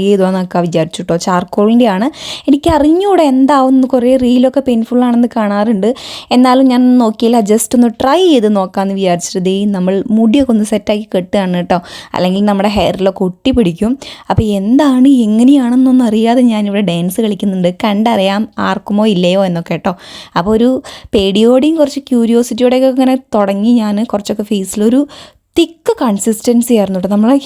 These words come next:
എനിക്ക് ടാറിൻ്റെയൊക്കെ പോലെ തോന്നിയേ. അങ്ങനെ കുറേശ്ശെ കുറേശ്ശെ ഞാൻ അവിടെയും ഇവിടെയൊക്കെ ആയിട്ട് തേക്കുന്നുണ്ട്. എനിക്കൊരു പേടി ഉണ്ടായിരുന്നു. അങ്ങനെ ഫൈനൽ ഇതാണ്. അപ്പോൾ ഒരു ഹാഫ് ആൻ അവർ നമുക്ക് വെയിറ്റ് ചെയ്യണം കേട്ടോ. ഹാഫ് ആൻ അവർ വെയിറ്റ് ചെയ്തപ്പോൾ ദേ ഇതാണ്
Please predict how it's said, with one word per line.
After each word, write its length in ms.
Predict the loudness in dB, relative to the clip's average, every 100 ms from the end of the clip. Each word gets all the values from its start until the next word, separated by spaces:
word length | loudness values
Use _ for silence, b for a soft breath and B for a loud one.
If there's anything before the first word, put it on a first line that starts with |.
| 0
എനിക്ക് 260 | 0 2 0 0 _
ടാറിൻ്റെയൊക്കെ 600 | -2 0 2 2 2 0 0
പോലെ 160 | 0 0
തോന്നിയേ. 320 | 0 0 0 -2 B B B B
അങ്ങനെ 180 | 0 0 0
കുറേശ്ശെ 420 | 2 2 2 -2 -2
കുറേശ്ശെ 320 | -2 0 2 4
ഞാൻ 140 | 4 4
അവിടെയും 300 | 2 2 2
ഇവിടെയൊക്കെ 300 | 2 0 -2 -2
ആയിട്ട് 220 | -2 -6 -2
തേക്കുന്നുണ്ട്. 680 | -2 -2 -2 0 2 2 2 0
എനിക്കൊരു 280 | 0 0 0
പേടി 280 | 0 2 2 2
ഉണ്ടായിരുന്നു. 400 | 2 0 -2 -4 -4
അങ്ങനെ 200 | -4 -6 -2
ഫൈനൽ 340 | -2 -2 -2 0
ഇതാണ്. 260 | 0 0 -2 B B B
അപ്പോൾ 140 | -2 0
ഒരു 80 | 0 -4 -6 0
ഹാഫ് 280 | 0 0 0
ആൻ 60 | 2
അവർ 120 | 2 0
നമുക്ക് 260 | 0 0 0
വെയിറ്റ് 320 | -2 -4 -2
ചെയ്യണം 240 | 0 0 -4
കേട്ടോ. 160 | -4 -6 B B B B B B B B _ -2
ഹാഫ് 260 | 0 0 0
ആൻ 60 | 0
അവർ 160 | 0 0
വെയിറ്റ് 240 | -2 0 0
ചെയ്തപ്പോൾ 300 | 0 0 0
ദേ 80 | 0 0 -4 -6
ഇതാണ് 460 | -2 0 0 -2